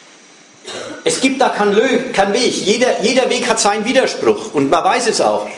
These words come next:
Der eine Weg, noch mehr Schulden machen. Wäre ja ungefähr sowas wie den Weg, der in der Vergangenheit schon zur Überschuldung geführt hat,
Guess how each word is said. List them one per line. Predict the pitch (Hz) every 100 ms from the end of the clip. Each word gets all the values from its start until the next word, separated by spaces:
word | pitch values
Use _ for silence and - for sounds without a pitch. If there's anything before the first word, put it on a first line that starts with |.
| -
Der | 147 156
eine | 180 233 220
Weg, | 233 240 247 - - - - - - - - - - -
noch | 196 233
mehr | 233 220
Schulden | - 202 175 139
machen. | 117 101 95 - - - - - - - - -
Wäre | 165
ja | 233 233
ungefähr | 233 240 208 226
sowas | 208 220 226 233 -
wie | 196 214 - - - - - - - - - - - - - - - - - - - - - - -
den | 160 190 202
Weg, | 214 202
der | 180
in | 156
der | 143
Vergangenheit | 147 - 180 240 240 139 110
schon | - 139
zur | 135 143
Überschuldung | 135 143 135 - 139 123 107
geführt | - 117 98 90
hat, | 90